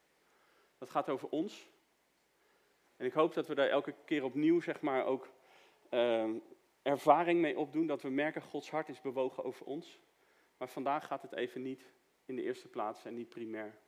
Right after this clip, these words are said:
over ons. Maar gaat het over die innerlijke bewegingen in Gods hart voor anderen.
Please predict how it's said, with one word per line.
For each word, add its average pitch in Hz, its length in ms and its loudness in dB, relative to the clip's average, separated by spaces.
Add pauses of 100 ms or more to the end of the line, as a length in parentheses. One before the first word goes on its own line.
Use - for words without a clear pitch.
over 107 240 -12
ons. 127 300 -14 (2250)
Maar 135 100 -16
gaat 131 160 -6
het - 120 -10
over 120 160 -6
die 127 140 -14
innerlijke 143 380 -6
bewegingen 123 580 -8 (560)
in 123 140 -12
Gods - 260 -10
hart 107 280 -10 (1080)
voor - 160 -10
anderen. 120 320 -4